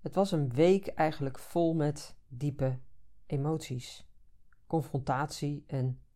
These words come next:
ja, zelfreflectie. Een week, zeg maar, waarin ik gelachen en gehuild heb, maar waarin ook weer een aantal dingen heel erg duidelijk zijn geworden. Over mezelf, over mijn bedrijf en,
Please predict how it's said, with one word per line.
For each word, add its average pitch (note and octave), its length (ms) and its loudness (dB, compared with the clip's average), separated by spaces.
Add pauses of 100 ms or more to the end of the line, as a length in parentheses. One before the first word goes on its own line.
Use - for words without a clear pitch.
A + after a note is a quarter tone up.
(600)
ja, C3 320 -8 (580)
zelfreflectie. C3+ 1000 -2 (1300)
Een D#3+ 140 2
week, G3+ 280 8
zeg F3+ 220 0
maar, E3 240 4
waarin D#3+ 240 2
ik - 440 -2
gelachen G#3 580 4
en F#3 100 2
gehuild F#3 440 4
heb, - 360 -2
maar D#3+ 680 2
waarin F#3+ 480 0
ook B3 220 4
weer F3+ 140 2
een F3 140 0
aantal F#3+ 300 0
dingen F3 220 0
heel F#3+ 160 -2
erg E3 180 -4
duidelijk D3 520 0
zijn C3 220 -6
geworden. B2+ 440 -4 (1000)
Over D#3+ 240 0
mezelf, E3 640 2 (580)
over D#3 200 2
mijn D#3 140 4
bedrijf G#3 680 6
en, D#3+ 480 -2